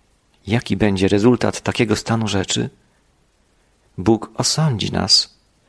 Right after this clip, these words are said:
tak jak osądził swój lud wiele lat temu. Słowa wypowiedziane do Izraelitów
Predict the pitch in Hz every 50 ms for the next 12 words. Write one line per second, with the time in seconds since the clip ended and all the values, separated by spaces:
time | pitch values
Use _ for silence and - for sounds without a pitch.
0 | _ _ _ _ _ _ - - 113 104 113 113 117 117 - - - - 117 -
1 | - 120 120 127 123 127 127 123 - - - 143 131 135 139 117 95 - - -
2 | - - - _ - - 107 127 120 131 127 131 135 - - - 135 117 82 82
3 | 92 - 104 _ _ _ _ _ _ _ _ _ _ _ _ _ _ _ _ _
4 | _ _ _ _ _ _ _ _ - - - 110 110 127 127 110 104 104 104 101
5 | 101 101 - 113 95 101 - - 107 113 113 104 98 113 110 - - 110 110 110
6 | 107 131 147 143 131 120 -